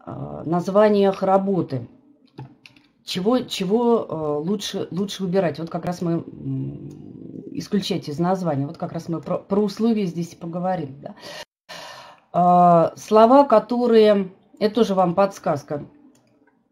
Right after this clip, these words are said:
на что обращать внимание, и, э, при самостоятельном формулировании тем, э, студентам пригождается для того, чтобы,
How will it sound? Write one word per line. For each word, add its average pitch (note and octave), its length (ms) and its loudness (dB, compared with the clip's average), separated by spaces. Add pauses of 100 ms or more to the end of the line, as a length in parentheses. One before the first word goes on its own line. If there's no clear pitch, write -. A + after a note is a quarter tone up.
(340)
на E3+ 160 0
что F#3 160 -2
обращать F#3+ 400 -2
внимание, A3+ 520 4
и, G#3 480 -2
э, D3 360 -6
при F#3 280 -4
самостоятельном E3+ 640 -2
формулировании F#3 840 -2
тем, C4+ 540 4
э, D#3 300 -8
студентам F#3+ 500 -4
пригождается E3 640 -6
для D#3 100 -10
того, E3+ 240 -8
чтобы, D#3 540 -12